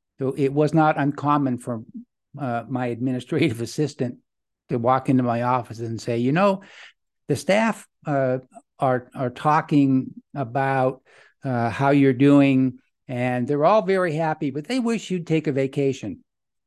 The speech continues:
uh, which I rarely did when I was working, and I probably should have. Um, but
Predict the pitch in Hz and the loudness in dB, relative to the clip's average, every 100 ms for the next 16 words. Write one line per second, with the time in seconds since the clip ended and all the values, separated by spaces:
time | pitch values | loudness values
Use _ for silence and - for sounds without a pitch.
0 | _ 127 117 110 110 143 135 165 156 160 | _ -10 -6 -6 -6 -2 -2 0 0 2
1 | 160 151 143 127 123 98 - - 113 104 | 4 4 2 0 0 -2 -8 -14 -8 -6
2 | 104 104 113 101 131 127 131 _ - 123 | -8 -10 -8 -8 -8 -10 -12 _ -10 -8
3 | 123 120 113 113 110 - - 156 120 92 | -4 -4 -4 -6 -8 -12 -6 -2 -2 -2
4 | 85 131 - - _ _ - 120 110 107 | -4 -6 -8 -20 _ _ -12 -6 -4 -2
5 | 110 110 107 _ _ _ _ _ _ _ | -4 -6 -10 _ _ _ _ _ _ _
6 | _ _ _ - 165 123 | _ _ _ -4 -4 -4